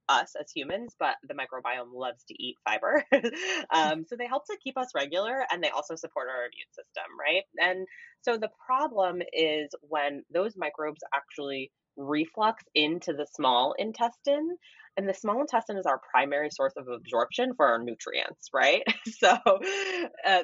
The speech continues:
the challenge with those microbes come from the large intestine moving into the small intestine is that they tend to cause inflammation in that area because they don't belong there. Um, and when you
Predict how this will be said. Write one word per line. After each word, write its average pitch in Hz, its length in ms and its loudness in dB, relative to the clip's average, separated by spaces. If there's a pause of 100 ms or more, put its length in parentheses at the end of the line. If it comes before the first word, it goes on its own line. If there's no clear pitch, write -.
the 190 140 -8
challenge 262 720 -6
with 165 400 -2 (280)
those 160 320 -2
microbes 156 680 -6
come 143 120 -4 (440)
from 156 260 2
the 143 80 -2
large 151 280 2
intestine 143 480 -10
moving 139 240 -6
into 135 180 -6
the 131 180 -6
small 285 280 -2
intestine 139 580 -2 (540)
is 165 340 6 (160)
that 175 160 -2
they 175 80 -2
tend 233 200 -8
to 247 60 -10
cause 170 220 0 (100)
inflammation 160 1000 -8 (100)
in 135 480 0 (100)
that 123 220 4
area 131 440 2
because 151 280 -8
they 117 80 0
don't 117 240 -4
belong - 520 -2
there. 233 380 -4 (420)
Um, 147 440 4 (100)
and 156 400 -4
when 160 180 -2
you 165 120 -4